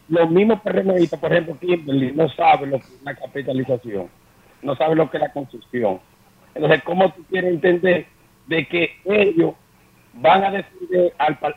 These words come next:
al país y no al mi-, a, y no de, como defienden a su gobierno?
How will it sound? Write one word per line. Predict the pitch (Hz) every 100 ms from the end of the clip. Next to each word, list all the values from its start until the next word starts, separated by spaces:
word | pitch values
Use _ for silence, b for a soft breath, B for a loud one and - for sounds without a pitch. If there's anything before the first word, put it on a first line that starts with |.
| -
al | 151
país | - 156 160 156 - -
y | 156
no | 160 170
al | 170
mi-, | 165 165 165 -
a, | 147 151 -
y | 151
no | 156 160 160 160
de, | 139 135 - _
como | 156 151
defienden | 147 - 147 151 147
a |
su | - 143 139 131
gobierno? | 123 123 135 160 156 127